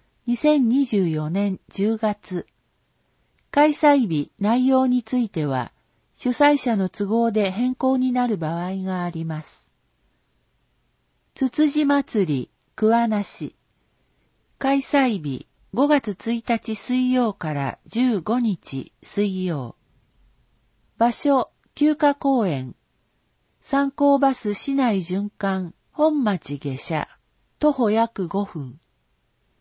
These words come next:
内容、約五百五十本のツツジ。平戸ツツジ、大紫ツツジが楽しめます。お問い合わせ、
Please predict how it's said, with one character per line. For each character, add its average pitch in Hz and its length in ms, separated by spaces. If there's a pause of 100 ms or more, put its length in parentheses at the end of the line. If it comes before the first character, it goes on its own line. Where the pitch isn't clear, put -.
(100)
内 254 300
容、 226 360 (560)
約 262 300
五 202 120
百 277 300
五 285 160
十 285 160
本 220 380
の 160 160
ツ 185 160
ツ 202 220
ジ。 180 340 (800)
平 277 320
戸 302 120
ツ 294 180
ツ 208 200
ジ、 147 320 (360)
大 269 220
紫 277 580
ツ 269 160
ツ 233 140
ジ 175 180
が 135 220
楽 180 240
し - 160
め 151 160
ま 147 180
す。 - 300 (920)
お 240 80
問 302 280
い 294 60
合 277 120
わ 269 160
せ、 233 360